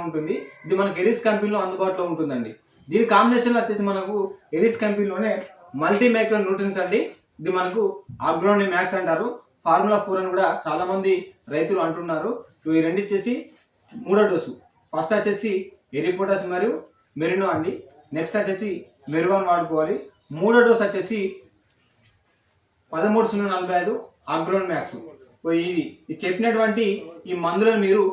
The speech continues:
దగ్గర దగ్గరగా నాలుగు రోజుల గ్యాప్‌లోనే ఫస్ట్ ఈ మందు వాడిన తర్వాత ఫస్ట్ మెరువాన్ ఉండు, ఫస్ట్ మెరినో ఉండు, ఫస్ట్ మెరినో ఉండు, ఎరిపోటాస్ ఇవి కొట్టిన తర్వాత నాలుగు రోజులకే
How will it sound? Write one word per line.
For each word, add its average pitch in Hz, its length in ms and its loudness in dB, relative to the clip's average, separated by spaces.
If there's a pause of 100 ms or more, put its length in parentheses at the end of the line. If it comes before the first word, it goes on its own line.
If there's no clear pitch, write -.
(360)
దగ్గర 165 280 4
దగ్గరగా 202 280 2 (120)
నాలుగు 190 200 2
రోజుల 202 220 2
గ్యాప్‌లోనే 180 400 0 (320)
ఫస్ట్ 165 300 -4
ఈ - 80 2
మందు 196 220 0
వాడిన 196 260 2
తర్వాత 180 240 2 (720)
ఫస్ట్ 165 200 0 (140)
మెరువాన్ 214 400 2
ఉండు, 196 160 4 (1160)
ఫస్ట్ 226 220 2 (120)
మెరినో 220 280 4 (120)
ఉండు, 208 180 2 (600)
ఫస్ట్ 196 220 2 (100)
మెరినో 214 280 2 (120)
ఉండు, 180 200 -2 (1120)
ఎరిపోటాస్ 208 480 4 (220)
ఇవి 165 100 2
కొట్టిన 190 240 0
తర్వాత 208 200 4 (420)
నాలుగు 202 240 4
రోజులకే 190 340 0